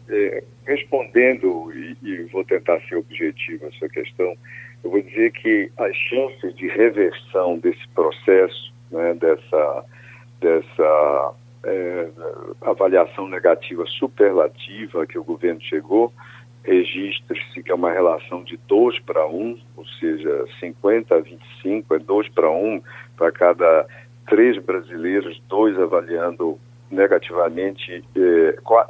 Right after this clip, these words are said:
para cada quatro brasileiros, no caso, eh,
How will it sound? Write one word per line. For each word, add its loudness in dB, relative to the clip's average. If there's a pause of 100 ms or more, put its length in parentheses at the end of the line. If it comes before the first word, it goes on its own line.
(100)
para 6
cada 2
quatro 2
brasileiros, -4
no -8
caso, 2 (520)
eh, 2